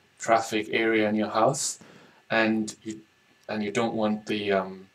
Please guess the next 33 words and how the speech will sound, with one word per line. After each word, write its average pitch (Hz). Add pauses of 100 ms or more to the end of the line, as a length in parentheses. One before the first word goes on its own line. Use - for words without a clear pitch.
(280)
and 113
maybe, 117
like, 110
the -
thirty 120
second 110
delay 104
is 104
way 110
too 107
small, 98
because -
you 113
still 139
get 123
lots 113
of 107
traffic, 107 (680)
and, 101 (760)
you 107
know, 95
you, 98
you, - (280)
using 123 (280)
exponential 104
back 95
off 95 (320)
is 104
a 101
way 101
to, 98 (880)
I 104
guess, 98